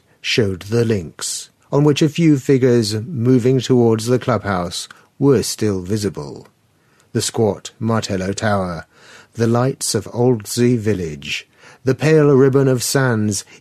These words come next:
intersected at intervals by black wooden groins, the dim and murmuring sea. The wind was bitter from the north,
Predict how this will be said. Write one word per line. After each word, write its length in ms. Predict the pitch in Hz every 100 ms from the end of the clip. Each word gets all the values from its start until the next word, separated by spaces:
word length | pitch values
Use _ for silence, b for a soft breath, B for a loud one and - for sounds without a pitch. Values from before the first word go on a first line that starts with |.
| -
intersected 720 | 135 123 120 151 107 - 117
at 140 | 117
intervals 520 | 135 120 95 101 101 98
by 220 | 101 92
black 380 | 90 110 - - _
wooden 380 | 92 101 110 110
groins, 720 | 101 110 95 87 82 80 - b b b b
the 120 | 101
dim 600 | 98 117 101 87 76 69 - _ _
and 240 | 82 95 107
murmuring 640 | 113 101 73 64 73 90
sea. 640 | - - 87 67 52 - _ _ _ _ _ _ 107
The 140 | 123
wind 640 | 120 110 82 73 65 - -
was 220 | 120 123 101
bitter 380 | 90 - 82
from 220 | 82 - 87
the 100 | 101
north, 580 | 104 87 82 - -